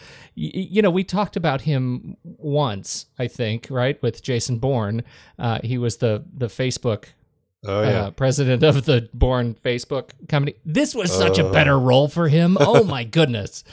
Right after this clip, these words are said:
Speaker 1: I really enjoyed him in this movie from the very moment we see him, uh, you know, with the hood over his face.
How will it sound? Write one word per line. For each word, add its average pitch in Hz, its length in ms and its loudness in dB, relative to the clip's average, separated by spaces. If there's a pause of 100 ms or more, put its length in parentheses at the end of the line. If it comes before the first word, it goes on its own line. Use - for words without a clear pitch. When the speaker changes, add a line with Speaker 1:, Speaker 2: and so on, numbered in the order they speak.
(320)
Speaker 1:
I 196 200 2
really 170 500 2
enjoyed 120 380 -2
him 117 180 -2
in 110 300 -2
this 107 280 -4
movie 127 360 -2
from 135 180 -4
the 127 80 -2
very 165 300 0
moment 147 340 0
we 139 140 -4
see 139 220 -2
him, 156 260 0 (500)
uh, 131 260 0
you 135 240 -4
know, 127 120 -2
with 117 100 -4
the 120 80 -2
hood 131 160 0
over 113 140 0
his 107 100 -2
face. 117 160 -4